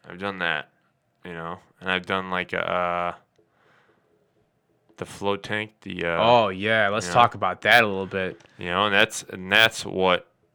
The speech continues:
Speaker 1: they kind of, like, guided me to do, is just, like, visualize, visualize,
Speaker 2: Visualize yourself
Speaker 1: visualize.
Speaker 2: winning. Visualize yourself doing,
Speaker 1: You
Speaker 2: like,
Speaker 1: know?
Speaker 2: y-, you, you, wh-, what's, like, your, uh,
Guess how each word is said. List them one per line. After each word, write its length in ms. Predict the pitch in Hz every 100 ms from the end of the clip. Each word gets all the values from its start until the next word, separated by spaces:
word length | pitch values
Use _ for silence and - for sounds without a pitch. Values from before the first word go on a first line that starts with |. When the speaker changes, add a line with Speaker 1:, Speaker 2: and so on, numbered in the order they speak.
| _ _ _ _ _ -
Speaker 1:
they 120 | 92
kind 340 | - 92 90 85
of, 80 |
like, 420 | 87 85 85 - - _ _ _ _ _ _ _ _ _ _
guided 320 | 92 92 92 90
me 120 | 90
to 120 | 85
do, 300 | 80 87 82 -
is 100 | 85
just, 160 | 87 80
like, 300 | 85 80 _ _ -
visualize, 920 | 87 95 87 85 82 82 80 - - _ -
visualize, 600 | 92 87 82 80 82 92
Speaker 2:
Visualize 360 | 120 127 123
yourself 300 | 95 87 110
Speaker 1:
visualize. 200 | 82 82 107
Speaker 2:
winning. 380 | 110 92 87 _ - -
Visualize 260 | 110 120 120
yourself 380 | - 117 107 - -
doing, 280 | 120 123 123
Speaker 1:
You 60 | 113
Speaker 2:
like, 80 | 87
Speaker 1:
know? 200 | 85 - - _
Speaker 2:
y-, 100 | - - _
you, 260 | 123 113 110
you, 140 | 120 -
wh-, 340 | 104 113 117
what's, 280 | 120 131 -
like, 200 | 143 143
your, 280 | 110 98 87
uh, 320 | 76 69